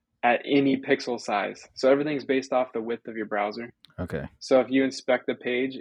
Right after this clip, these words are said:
Speaker 1: and you'll even notice with Scrimba, I'm sure, if you, if you right-clicked inspect and then you started dragging it smaller, it's going to resize different things.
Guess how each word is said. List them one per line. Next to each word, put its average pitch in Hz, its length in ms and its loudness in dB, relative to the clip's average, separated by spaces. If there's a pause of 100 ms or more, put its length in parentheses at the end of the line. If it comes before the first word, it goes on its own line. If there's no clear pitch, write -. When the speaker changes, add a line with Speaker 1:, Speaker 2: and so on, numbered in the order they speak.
Speaker 1:
and 131 140 -4
you'll 143 200 0
even 127 220 -2
notice 123 340 -4
with 117 140 -8
Scrimba, 123 480 -2
I'm 117 120 -8
sure, 117 320 -2
if 117 100 -10
you, 123 180 -6 (160)
if 113 80 -18
you 120 120 -4
right-clicked 123 520 -2
inspect 113 540 -6
and 110 100 -8
then 110 80 -8
you 113 100 -10
started 113 320 -4 (100)
dragging 113 420 -2
it 107 120 -12
smaller, 113 500 -8 (140)
it's 113 160 -12
going 113 280 -6
to 107 60 -2
resize 107 640 -2
different 104 320 -12
things. - 400 -10